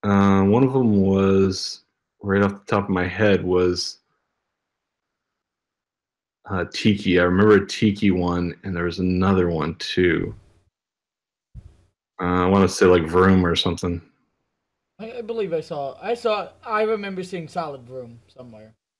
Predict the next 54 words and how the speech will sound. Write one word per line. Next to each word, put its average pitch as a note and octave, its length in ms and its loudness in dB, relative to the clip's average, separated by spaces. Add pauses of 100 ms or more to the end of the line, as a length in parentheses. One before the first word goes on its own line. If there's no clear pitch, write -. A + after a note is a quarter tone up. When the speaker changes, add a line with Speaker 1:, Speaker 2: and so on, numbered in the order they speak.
(160)
Speaker 2:
I C3+ 60 -20
don't B2 120 -20
remember. - 220 -4
Speaker 1:
Yeah, F#2+ 180 2
it's - 120 -6
Speaker 2:
I - 240 6
Speaker 1:
big. - 80 2
Speaker 2:
think C4+ 180 -4
that B3+ 180 0
was C4 160 -6
in B3 120 -8
your A3 140 -2
art A#3+ 220 -4
show, D#3+ 160 -12
wasn't D3+ 320 -14
it? A#3 120 -18 (360)
There F3 80 -4
was E3 140 -8
a E3 40 -8
Speaker 1:
Yeah, G#2 260 2
Speaker 2:
Solid G#2 80 6
Speaker 1:
we G#2+ 80 8
had A2+ 120 6
Speaker 2:
Vroom E3+ 280 -6
figure F3+ 380 -12
there. F#3 300 -12 (580)
Huge D3+ 180 -14
Speaker 1:
We B2 140 2
Speaker 2:
one. C#3 80 10
Speaker 1:
moved D#3 200 8
them D3 120 6
around A#2 300 4
a G2+ 60 4
lot, F#2 320 0
so G2 180 2
yeah, G2 260 4
it F#2+ 120 -2
could G#2+ 100 2
have F2+ 100 -2
been. F#2 360 -4 (160)
They A#2+ 80 4
were, C3 80 8
like, C#3 180 6
waist G#2+ 300 4
high, F#2+ 340 0 (180)
I G2+ 80 -10
think, G2 320 -6
or F#2 60 -12
something, F#2 440 -14
or F2+ 140 -16
just F#2 220 -10
under F#2 180 -6
waist F2+ 280 -8
high. F#2 260 -8